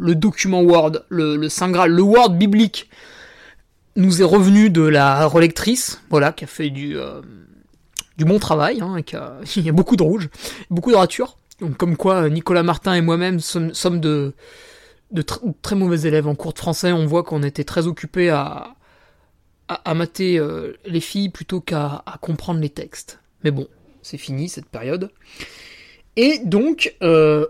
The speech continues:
nous sommes en train de regarder, bon, <laughs> les fautes de français, on lui fait confiance, on valide tout.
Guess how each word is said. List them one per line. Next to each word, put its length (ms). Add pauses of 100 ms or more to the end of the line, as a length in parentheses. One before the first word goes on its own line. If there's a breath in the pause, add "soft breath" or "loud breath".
nous 160
sommes 360
en 100
train 280
de 140
regarder, 580
bon, 220 (140)
<laughs> 100
les 180
fautes 160
de 100
français, 280
on 80
lui 100
fait 120
confiance, 420
on 80
valide 340
tout. 280